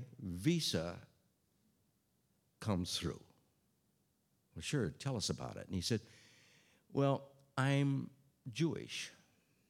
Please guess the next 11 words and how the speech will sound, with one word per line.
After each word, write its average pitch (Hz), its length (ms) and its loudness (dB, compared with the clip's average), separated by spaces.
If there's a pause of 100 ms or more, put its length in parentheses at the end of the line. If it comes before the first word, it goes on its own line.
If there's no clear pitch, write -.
(760)
and 101 120 0
I 120 80 4
came 127 280 2
to 117 60 -2
know 123 140 2
Christ 117 500 0
a 107 60 0
number 104 300 2
of 104 60 2
years 107 300 2
ago, 82 380 -2